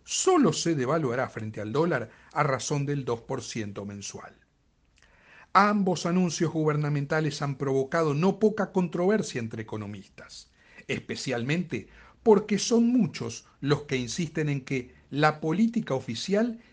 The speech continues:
está profundizando un atraso cambiario, por un lado, y por otra parte, no faltan quienes aseguran que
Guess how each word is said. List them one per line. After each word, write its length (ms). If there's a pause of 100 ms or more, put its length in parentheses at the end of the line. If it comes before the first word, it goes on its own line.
(100)
está 400
profundizando 1080
un 200
atraso 480
cambiario, 640
por 140
un 160
lado, 360 (420)
y 100
por 260
otra 300
parte, 480 (280)
no 280
faltan 480
quienes 320
aseguran 580
que 320